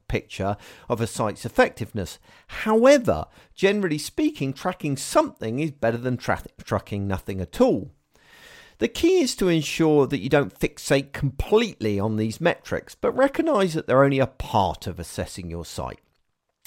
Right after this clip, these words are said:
So, what metrics can you track as a non-e-commerce site? Contact form submissions are an easy starting point, but you might want to have a dedicated phone number and email address on your website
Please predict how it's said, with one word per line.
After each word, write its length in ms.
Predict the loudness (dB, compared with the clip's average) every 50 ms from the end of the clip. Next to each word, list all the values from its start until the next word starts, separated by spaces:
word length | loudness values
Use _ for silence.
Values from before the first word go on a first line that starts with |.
| -20 -14
So, 360 | 0 2 4 4 4 2 -4 _ _ -20 -20 2 4
what 220 | 6 6 6 4
metrics 480 | -2 -4 -4 -6 -6 -6 -6 -6 -8 -8
can 340 | 0 4 4 4 4 4
you 160 | 0 -2 -2 -4
track 460 | -6 -6 -6 -6 -6 -10 _ -20 -16 _
as 140 | -8 -6 -4
a 60 | -4
non-e-commerce 1000 | -2 -2 -2 -2 -2 -4 -6 -6 -8 -10 -10 -10 -8 -8 -8 -6 -6 -8 -10 -10
site? 400 | -4 2 2 4 4 2 0 -4 _ _ _ _ _ _ _ -6
Contact 440 | 0 2 2 2 2 -4 -6 -8 -8
form 220 | -8 -6 -6 -6 -6
submissions 560 | -6 -8 -6 -6 -6 -6 -8 -8 -10 -10 -10
are 80 | -8
an 80 | -8 -8
easy 260 | -8 -8 -10 -12 -12
starting 540 | -10 -4 -2 0 0 0 0 -2 -4 -6 -6
point, 340 | -4 -4 -4 -4 -4 -8 _ -20 -20 -20 -20 -20 -20 -4 0
but 120 | 0 2 2
you 160 | 2 0 2
might 300 | 2 4 4 4 2 2
want 540 | 2 0 2 2 2 0 -4 -8 -12 -16 -8
to 380 | -2 0 0 2 2 2 2 0
have 520 | 0 0 -2 0 0 2 2 0 0 0
a 80 | -4 0
dedicated 640 | 4 4 4 4 2 0 0 -2 -2 -2 -4 -8 -8
phone 380 | 0 8 8 8 8 8 4
number 400 | 2 0 0 0 0 0 0 0
and 80 | 2 2
email 340 | 0 0 2 2 2 2 0
address 400 | -2 -2 -2 -2 -2 -2 -4 -8
on 120 | -8 -6
your 180 | -6 -6 -6 -4
website 560 | -4 -6 -6 -6 -10 -10 -8 -6 -6 -8